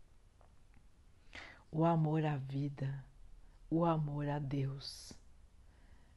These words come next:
Quando o irmão, a irmã,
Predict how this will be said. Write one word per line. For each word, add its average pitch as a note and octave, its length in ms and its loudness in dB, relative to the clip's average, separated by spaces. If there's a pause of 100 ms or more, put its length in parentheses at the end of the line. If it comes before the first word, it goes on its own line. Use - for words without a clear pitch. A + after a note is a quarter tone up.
(840)
Quando A3+ 560 8 (240)
o F#3 160 4
irmão, D#3 600 2 (180)
a F3 160 2
irmã, D#3+ 560 0